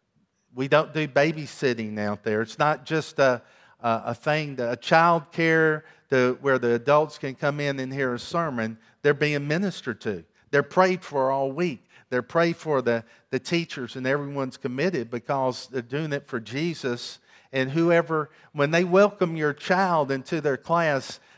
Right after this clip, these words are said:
they're also welcoming Jesus in. 'Cause it says if you welcome a child, you're welcoming him. You see the importance that God puts on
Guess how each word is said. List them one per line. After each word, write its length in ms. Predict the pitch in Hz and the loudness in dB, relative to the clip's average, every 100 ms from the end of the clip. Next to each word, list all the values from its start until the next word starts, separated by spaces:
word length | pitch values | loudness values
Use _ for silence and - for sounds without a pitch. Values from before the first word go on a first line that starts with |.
| - | 0
they're 200 | 147 147 | 4 4
also 380 | 160 160 - 151 | 4 0 -2 -2
welcoming 640 | 143 151 151 147 135 131 | 2 2 2 -6 -6 -6
Jesus 580 | 113 160 165 - 113 - | -4 -2 -2 -6 -10 -6
in. 380 | 117 104 101 107 _ _ _ _ - | -4 -4 -6 -10 _ _ _ _ 2
'Cause 200 | 139 156 | 2 2
it 140 | 143 | -2
says 340 | 196 175 165 | 2 4 4
if 180 | 156 147 | -2 -4
you 160 | 147 135 | -6 -4
welcome 520 | 147 175 180 165 139 | 2 2 2 -4 -6
a 80 | 127 | -8
child, 560 | - 170 143 123 120 - - - | -2 -2 0 0 -2 -4 -20 -4
you're 120 | 139 | -2
welcoming 680 | 135 147 143 143 123 120 120 | 2 2 2 -2 -6 -6 -6
him. 300 | 139 104 82 _ _ _ _ _ _ _ | -4 -4 -6 _ _ _ _ _ _ _
You 100 | 139 | -10
see 240 | - 190 196 | 2 4 4
the 140 | 170 | 0
importance 640 | 143 - 190 185 135 131 - | -2 0 2 2 0 -6 -8
that 120 | 123 | -10
God 400 | 127 147 143 135 | -4 -4 -4 -6
puts 320 | - 180 - | -4 -4 -2
on 360 | 147 120 113 | -2 -2 -4